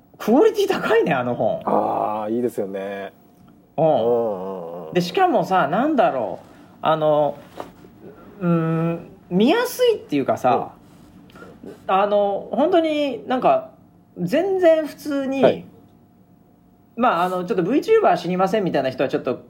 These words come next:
Speaker 1: なかなかとっつき悪いけど、
Speaker 2: はい。
Speaker 1: 逆にブイチューバーで、
Speaker 2: うん。
Speaker 1: あの、アイリーをし-、知りましたぐらいで、天気全く興味ありませんみたいな、
Speaker 2: うんうんうん。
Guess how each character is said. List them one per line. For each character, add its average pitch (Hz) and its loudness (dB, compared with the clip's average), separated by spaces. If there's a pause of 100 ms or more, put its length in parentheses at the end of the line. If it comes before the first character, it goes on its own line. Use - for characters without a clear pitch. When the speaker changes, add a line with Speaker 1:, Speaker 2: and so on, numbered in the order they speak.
(120)
Speaker 1:
な 131 -2
か 135 0
な 131 -2
か 127 0 (180)
と 139 -6
っ 131 -12
つ - -20
き 143 -2
悪 131 2
い 123 -4
け - -10
ど、 101 -4
Speaker 2:
は 101 2
い。 80 -6 (800)
Speaker 1:
逆 170 0
に 285 0
ブ 262 0
イ 285 0
チ 320 0
ュ 330 6
ー - -2
バ 214 2
ー 143 -4
で、 160 -2 (680)
Speaker 2:
う - -10
ん。 151 0
Speaker 1:
あ 156 2
の、 151 0
ア 220 4
イ 226 -2
リ 156 0
ー 123 0
を 113 -4
し-、 - -20 (100)
知 - -8
り 156 0
ま 156 0
し - -8
た 160 2
ぐ 160 0
ら 131 2
い 104 -8
で、 104 -6
天 180 -4
気 131 -6
全 117 -4
く 143 -4
興 160 -4
味 113 -2
あ 110 0
り 113 -4
ま 113 -6
せ 120 -6
ん 107 -8
み 127 -10
た 170 -6
い 127 -4
な、 85 -8
Speaker 2:
う - -16
ん 98 -14
う - -16
ん - -16
う - -14
ん。 78 -14